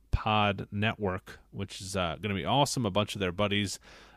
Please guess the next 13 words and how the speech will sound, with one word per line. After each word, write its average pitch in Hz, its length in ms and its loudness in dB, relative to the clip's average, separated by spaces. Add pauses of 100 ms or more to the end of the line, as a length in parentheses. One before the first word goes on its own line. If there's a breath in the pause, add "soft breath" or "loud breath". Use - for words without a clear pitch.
uh, 85 280 -4
they're 92 140 0
doing 101 240 0
some 92 200 -6
spin-off - 760 0
podcasts, 117 920 2
and 92 120 -2 (300 loud breath)
it's - 80 -6
just 175 180 4
cool 147 240 6
to 127 80 6
see - 200 2
them 110 340 2